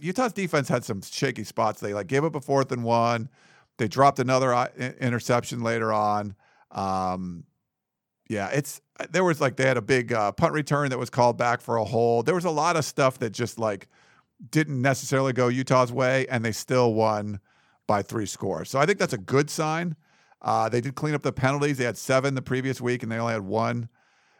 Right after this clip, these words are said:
against N I U. And I thought the offense was pretty balanced. The defense played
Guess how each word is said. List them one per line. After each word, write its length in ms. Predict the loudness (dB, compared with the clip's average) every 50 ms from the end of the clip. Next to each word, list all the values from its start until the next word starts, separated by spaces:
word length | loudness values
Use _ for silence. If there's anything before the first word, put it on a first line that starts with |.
| _
against 380 | -8 -4 -2 -2 -2 -2 -2 -2
N 140 | -2 0 0
I 120 | 0 -2
U. 360 | -2 -4 -2 -2 0 0 0
And 100 | -2 -2
I 80 | -4 -6
thought 160 | -6 -6 -6
the 160 | -6 -4 0
offense 320 | 0 0 2 0 -2 -4 -4
was 120 | -6 -6
pretty 200 | -4 -2 -2 -2
balanced. 540 | 2 2 2 4 4 2 2 -2 -4 -8 -12
The 60 | -10
defense 360 | -6 -6 -4 -4 -4 -6 -6
played 380 | -6 -2 -2 0 0 -2 -4 -8